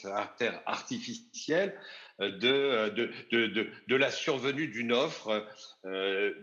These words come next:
d'industries pharmaceutiques qui ont connu, euh, il faut le voir, leur business model, euh, c'est beaucoup compliqué. Euh, développer un médicament, euh,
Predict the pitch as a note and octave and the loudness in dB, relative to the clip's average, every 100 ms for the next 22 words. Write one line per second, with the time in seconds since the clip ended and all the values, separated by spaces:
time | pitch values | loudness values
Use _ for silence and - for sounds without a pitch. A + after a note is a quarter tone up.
0 | - _ - B2+ C#3 C3+ - D3 C3 A2 | -20 _ 0 2 2 -2 -4 -4 -2 -2
1 | G#2+ - A3+ B3+ - D#3+ E3 - - - | -4 -4 -4 -4 -4 -2 -2 -4 -10 -10
2 | - C#3+ D#3 F#3 F3+ G#3 F3+ B2+ C3+ A#2+ | -4 -2 0 0 0 2 2 0 -2 -4
3 | - C#3 E3+ B3 C#3+ A#2+ B2 A#2+ C#3 - | 0 -2 0 0 0 0 -4 -6 -4 -4
4 | B2 A#2+ C#3 B2+ A2 - - - - A2 | -4 0 2 2 0 0 -4 -4 -6 -10
5 | G#2 - - G#2+ B2 A#2+ E3+ F3+ F#3 D3 | -8 -10 -8 -8 -6 -4 0 2 2 2
6 | G#2+ - - - - G2 A2 G#2 A#2 B2 | 0 -6 -12 -12 -6 -2 0 0 0 0
7 | A2 G2+ G2 A2 G#2 G#2+ A#2 A2+ G#2 | 0 0 -4 -2 -2 0 0 0 0